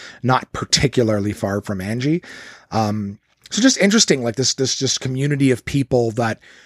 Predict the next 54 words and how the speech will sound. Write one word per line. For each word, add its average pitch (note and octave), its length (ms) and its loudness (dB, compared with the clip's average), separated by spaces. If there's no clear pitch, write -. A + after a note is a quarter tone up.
we've C3+ 140 2
been C3+ 160 -6
kinda C3 240 -2
hanging B2+ 260 -2
out C3+ 140 0
with. A2+ 200 0
And A#2+ 120 -4
there's B2 140 -2
all F3+ 120 6
different D3 520 0
age F3 280 2
groups, F#3 300 4
all C3 120 2
different B2+ 460 -2
ethnicities, E3+ 720 0
which D#3 140 -6
is D3 120 -8
really E3 160 2
cool. E3+ 420 2
And, C3 480 2
um, A#2 600 0
that's F3 300 0
kind G3+ 360 2
of F3+ 100 0
like D#3+ 200 4
when C#3+ 120 0
I'm C#3 120 0
just C#3 180 0
sitting C3+ 160 -2
around B2+ 200 -2
fucking C3 280 -2
around A#2 120 -2
on G#2 60 -4
video A#2 180 0
games, D#3 260 -2
like, A2+ 120 -2
this B2 180 -2
is A2 120 -4
the A#2 80 -8
people A2+ 260 -6
that G#2 80 -2
I'm F#2 60 -8
hanging G2 300 -8
with. D#2+ 180 -16
So, - 260 -8
you G#2+ 100 0
know, F2 200 -2
I'm C3+ 60 0
not B2 140 2
just G#2+ 160 2
sitting A2 200 2
around G2+ 420 -2
by G#2+ 140 -2
myself, G2 520 0